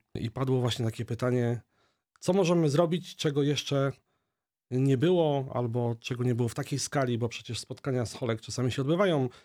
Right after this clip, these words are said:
Parafia świętego chyba Maurycego, jak dobrze kojarzę, organizuje takie spotkania, ale takich spotkań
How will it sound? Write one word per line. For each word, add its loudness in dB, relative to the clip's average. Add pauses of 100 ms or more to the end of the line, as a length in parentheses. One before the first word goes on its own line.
(140)
Parafia -2
świętego -4
chyba -4
Maurycego, 2
jak 0
dobrze -2
kojarzę, -2 (220)
organizuje 0
takie -6
spotkania, -4
ale 0
takich -8 (140)
spotkań -2